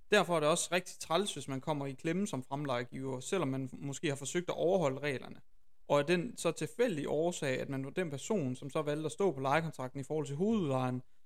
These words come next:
men nu er man så måske kommet i problemer i forhold til fremlejetagerne. Det er blandt andet også af de grunde, at vi har valgt at lave en podcast om fremleje, og vi også har det fokus, som vi har. Det, jeg jo sådan set også gerne vil gennemgå her, er så netop også nogle af de faldgrupper, hvor vi typisk ser, at det går galt mellem fremlejegiver og fremlejetager.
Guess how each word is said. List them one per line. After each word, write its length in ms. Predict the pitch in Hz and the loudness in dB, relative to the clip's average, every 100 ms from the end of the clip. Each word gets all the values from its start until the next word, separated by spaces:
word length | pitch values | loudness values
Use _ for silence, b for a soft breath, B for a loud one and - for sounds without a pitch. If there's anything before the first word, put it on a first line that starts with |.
| - - | -18 -2
men 180 | 160 180 | 4 6
nu 140 | 170 | 8
er 40 | 156 | 6
man 120 | 143 | 4
så 120 | 151 | 0
måske 300 | 147 - 151 | -2 -2 -2
kommet 260 | - 156 160 | 0 -2 -4
i 20 | |
problemer 480 | - 190 226 160 - | -6 -2 0 0 -2
i 60 | 156 | -4
forhold 260 | 190 196 | -2 -2
til 100 | 196 226 | -2 -2
fremlejetagerne. 920 | 240 254 135 127 - - 127 123 127 - - - | 0 2 2 -2 -6 -8 -6 -4 -8 -12 -16 -10
Det 60 | 143 | -8
er 40 | |
blandt 220 | 131 135 135 | -4 -4 -2
andet 200 | 165 175 | -2 -2
også 220 | 175 139 | -2 -4
af 60 | 131 - | -10 -6
de 160 | 196 220 - | -4 -4 -6
grunde, 380 | - 143 139 156 - - - - | -2 0 0 -2 -6 -14 -18 -12
at 120 | 139 | -4
vi 60 | 147 | 0
har 60 | 135 | 2
valgt 260 | 160 160 | 2 0
at 60 | 127 | -2
lave 340 | 127 143 160 - | -2 0 -2 -4
en 100 | 135 | -2
podcast 520 | 151 156 131 135 - | -2 -2 -4 -4 -6
om 220 | 147 151 156 - | -6 -6 -6 -4
fremleje, 500 | 139 160 131 131 - | -2 0 -2 -4 -6
og 120 | - 135 | -6 -2
vi 120 | 135 | -2
også 140 | 147 139 | -2 -4
har 40 | |
det 160 | 135 139 | -6 -4
fokus, 360 | 156 190 196 | -4 -4 -6
som 200 | - - | -10 -12
vi 60 | 127 | -12
har. 220 | - - - - - - - - - - - - - | -10 -12 -14 -18 -18 -20 -20 -20 -18 -18 -18 -14 -2
Det, 100 | 202 | 4
jeg 100 | 190 | 6
jo 160 | 143 135 | 6 0
sådan 160 | 175 | -4
set 160 | 151 147 | -2 0
også 160 | 151 | 0
gerne 180 | - 143 | 0 0
vil 120 | 143 | 0
gennemgå 340 | 143 160 170 135 | 0 0 0 0
her, 160 | 135 | 0
er 260 | 123 139 156 | -2 -2 -4
så 160 | 156 156 | -4 -4
netop 280 | 147 147 | -2 0
også 240 | 131 147 156 | 0 -2 -2
nogle 160 | 156 | -4
af 60 | 147 | -4
de 120 | 147 | -6
faldgrupper, 600 | - 175 226 - 131 127 | -2 -2 -2 -4 -6 -4
hvor 140 | 131 139 | -4 -4
vi 100 | 131 | -4
typisk 360 | - 190 139 | -4 -4 -2
ser, 180 | 185 147 | 0 0
at 240 | - - | 0 -6
det 80 | 143 | -6
går 120 | 135 | -4
galt 320 | 135 190 147 127 | -2 0 0 0
mellem 200 | 127 123 | -2 -2
fremlejegiver 760 | - 160 156 127 - 131 131 | -2 -2 -2 -4 -6 -6 -6
og 140 | - | -6
fremlejetager. 720 | - 131 147 120 117 - - | -8 -6 -4 -4 -6 -10 -14